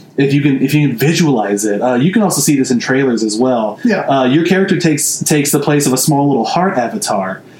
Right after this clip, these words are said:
Speaker 1: and the attacks are done in this small little window as if it was a top-down shooter, like, uh, Galaga, uh,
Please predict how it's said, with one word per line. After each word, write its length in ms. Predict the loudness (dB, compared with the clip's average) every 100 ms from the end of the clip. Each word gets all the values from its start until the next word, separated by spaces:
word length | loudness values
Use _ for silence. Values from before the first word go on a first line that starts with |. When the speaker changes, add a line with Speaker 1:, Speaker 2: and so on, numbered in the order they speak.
| -6
Speaker 1:
and 180 | -2 2
the 80 | 2
attacks 480 | 2 0 0 0 0
are 120 | 0
done 220 | 0 0
in 100 | 2
this 160 | 0 0
small 320 | 0 2 2
little 240 | 2 2 2
window 380 | 2 2 0
as 180 | -2 -2
if 140 | 0 2
it 60 |
was 180 | 0 0
a 80 | -2
top-down 540 | -2 -4 -2 -2 0
shooter, 520 | -2 0 2 2 0
like, 300 | 0 -2 -2 -4
uh, 140 | -4 -2
Galaga, 760 | 0 0 0 0 0 0 -2 -6 -16 -18
uh, 40 | -8